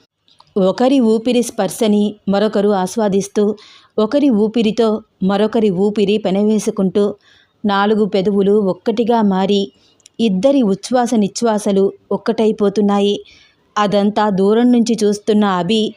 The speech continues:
నమ్మలేనట్లు నోరు తెరుచుకుని ఉండిపోయింది. "యోగి, యోగి, అక్కడ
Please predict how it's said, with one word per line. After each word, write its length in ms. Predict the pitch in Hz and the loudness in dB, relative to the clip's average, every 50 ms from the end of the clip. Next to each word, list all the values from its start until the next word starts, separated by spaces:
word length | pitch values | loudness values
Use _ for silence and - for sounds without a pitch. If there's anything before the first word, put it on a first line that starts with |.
| _ _ 202 | _ _ -4
నమ్మలేనట్లు 840 | 196 190 196 208 226 254 277 277 269 269 240 220 190 - 214 208 220 | -2 0 2 2 2 2 2 2 2 2 2 0 0 0 0 0 2
నోరు 280 | 214 202 196 202 214 | 2 2 2 2 0
తెరుచుకుని 500 | 233 208 220 208 202 - - - 208 202 | 0 0 -2 -2 -2 -4 -4 -2 0 0
ఉండిపోయింది. 760 | 196 190 190 202 214 - 220 208 208 202 202 190 208 214 190 - _ _ _ _ _ _ _ _ _ _ _ _ - - - 277 | 0 0 0 -2 0 0 0 2 2 2 2 0 0 -2 -4 -6 _ _ _ _ _ _ _ _ _ _ _ _ -18 -6 -2 0
"యోగి, 500 | 285 294 302 277 277 349 359 359 330 320 330 - - _ _ _ _ _ _ _ _ _ _ _ _ 311 | 2 4 4 4 4 4 4 4 2 -2 -6 -12 -20 _ _ _ _ _ _ _ _ _ _ _ _ 0
యోగి, 500 | 320 330 349 381 415 415 381 349 359 - _ _ _ _ _ _ _ _ _ - | 0 2 2 4 4 4 2 0 -4 -10 _ _ _ _ _ _ _ _ _ -4
అక్కడ 540 | 285 277 285 330 330 339 339 330 320 302 | -4 0 0 2 4 4 4 4 2 0